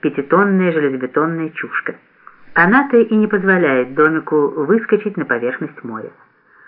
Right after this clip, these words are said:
От мёртвого якоря к обсерватории идёт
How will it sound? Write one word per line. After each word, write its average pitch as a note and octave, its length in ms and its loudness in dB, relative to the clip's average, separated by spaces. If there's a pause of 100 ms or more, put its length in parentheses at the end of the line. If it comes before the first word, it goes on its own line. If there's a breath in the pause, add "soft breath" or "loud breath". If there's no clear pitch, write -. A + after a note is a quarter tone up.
(540 loud breath)
От G3+ 180 0
мёртвого B3+ 460 6
якоря F3+ 600 2 (300 loud breath)
к - 80 2
обсерватории G3 840 2
идёт F3 240 -2